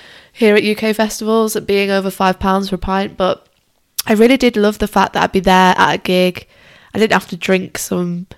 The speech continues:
old gin and tonic that had been in my pocket or my bag or whatever, and I could just go get a nice fresh pint from the bar.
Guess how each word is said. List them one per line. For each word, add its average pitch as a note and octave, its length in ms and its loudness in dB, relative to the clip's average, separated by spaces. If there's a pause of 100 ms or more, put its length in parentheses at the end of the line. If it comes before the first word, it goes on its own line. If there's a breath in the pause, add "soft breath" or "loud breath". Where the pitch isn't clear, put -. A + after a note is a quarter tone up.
(320 soft breath)
old F3+ 460 4
gin F3+ 220 2
and F3 180 -2
tonic - 340 0
that - 140 -4
had - 140 -10
been F#3 140 0
in F#3 120 0
my F3 100 -4
pocket F3 520 -4
or E3+ 120 -2
my E3+ 80 0
bag E3+ 360 -4
or E3+ 40 0
whatever, E3+ 260 0
and E3+ 240 2
I E3+ 60 0
could - 160 -6
just - 180 -10
go F3 180 0
get E3+ 140 -4
a F3+ 40 0
nice F3+ 260 0
fresh F#3 260 -4
pint - 220 -6
from - 140 -14
the - 80 -4
bar. - 360 -2